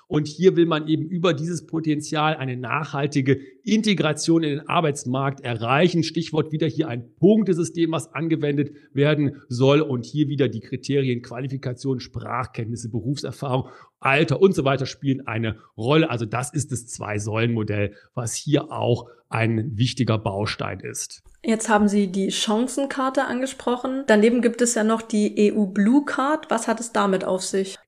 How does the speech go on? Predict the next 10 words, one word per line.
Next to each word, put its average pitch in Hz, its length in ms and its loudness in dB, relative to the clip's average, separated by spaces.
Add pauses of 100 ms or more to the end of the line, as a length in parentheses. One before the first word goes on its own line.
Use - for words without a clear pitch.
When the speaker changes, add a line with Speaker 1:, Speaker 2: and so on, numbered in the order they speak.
Speaker 1:
Die 185 120 6
E 190 40 4
U 196 140 8
Blue 175 200 6
Card 226 380 4
ist 180 200 0
ein 139 220 -2 (120)
weiterer, 180 680 0
äh, 147 120 -2
Baustein. 147 880 -2